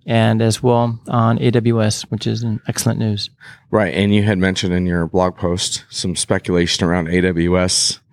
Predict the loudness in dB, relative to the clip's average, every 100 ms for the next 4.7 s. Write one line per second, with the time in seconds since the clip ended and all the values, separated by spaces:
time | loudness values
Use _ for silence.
0 | -20 -20 -20 -4 0 2 2 2 0 2
1 | 2 2 2 0 2 -2 0 2 2 4
2 | 2 0 0 0 0 0 -2 -4 -8 -6
3 | -6 -4 -4 -2 -2 -2 -6 -4 -4 -2
4 | -2 -2 -4 -10 -10 -12